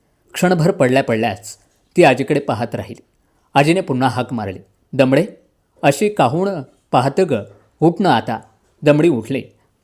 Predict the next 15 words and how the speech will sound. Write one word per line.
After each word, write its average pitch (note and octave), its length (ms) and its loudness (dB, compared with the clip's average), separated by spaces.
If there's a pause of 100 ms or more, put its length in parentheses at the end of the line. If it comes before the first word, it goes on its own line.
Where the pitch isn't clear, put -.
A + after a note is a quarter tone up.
(140)
आपले F3+ 200 4
भाकरीचे D#3+ 540 0
फटकूर D#3+ 280 -4 (120)
झटकून D3+ 280 -4
घेतले A2 280 -10 (340)
व D3 80 4
ती C3+ 160 2
आता A2+ 240 -2 (420)
खरोखरच F3 520 2
चालू A2+ 240 0
लागली. G2 240 -8 (460)
शेवेचा D3 540 0
खमंग B2 340 -4
वास A2+ 340 -2 (100)
घेत A2+ 100 -8